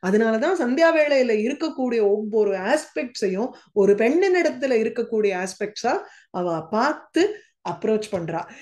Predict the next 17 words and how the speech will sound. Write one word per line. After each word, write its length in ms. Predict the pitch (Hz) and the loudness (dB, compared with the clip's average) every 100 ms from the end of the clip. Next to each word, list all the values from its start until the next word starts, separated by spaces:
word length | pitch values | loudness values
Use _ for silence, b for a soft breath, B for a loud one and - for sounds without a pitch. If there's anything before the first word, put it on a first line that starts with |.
| B B - | B B -4
இ-, 300 | 233 226 214 | 2 2 2
எ-, 260 | 214 196 | 2 2
இந்த 420 | 233 233 269 269 262 | 4 4 6 6 6
மாதிரி 400 | 269 311 349 240 | 4 2 2 2
கூஹந்தீம் 720 | 262 277 294 285 311 339 330 | 0 0 0 0 0 0 0
தன்னை 520 | 240 220 247 285 349 | 0 0 2 2 2
மறைத்து 500 | 262 220 262 - 294 | 2 2 0 -2 -8
கொண்டிருப்பவளாக, 1000 | 302 285 269 254 254 220 202 180 175 285 - B B B | -4 -2 -2 -2 -2 0 2 0 0 -2 -2 B B B
நீல 480 | 202 262 339 359 302 | 2 4 6 6 6
அலக 380 | 240 311 330 | 6 4 4
வரூதினீம் 840 | 277 226 294 311 - 277 269 320 349 B B - | 4 4 2 0 0 0 2 2 0 B B 2
கருங்கூந்தலனுடைய 1300 | 262 349 349 320 339 349 349 339 311 294 285 262 | 4 4 2 2 2 4 4 2 2 0 0 2
ஒரு 180 | 247 226 | 2 2
சமூகத்தை 720 | 220 233 320 330 330 - 254 | 0 -2 0 0 -4 -4 -4
கொண்டவளாக 600 | - 233 254 254 233 208 | -2 -2 0 2 2 0
இருக்கும் 560 | 196 202 277 302 302 262 | 0 0 0 -2 -4 -2
அவளை 920 | 190 202 240 233 214 196 233 339 370 | -2 0 2 2 4 2 2 0 -2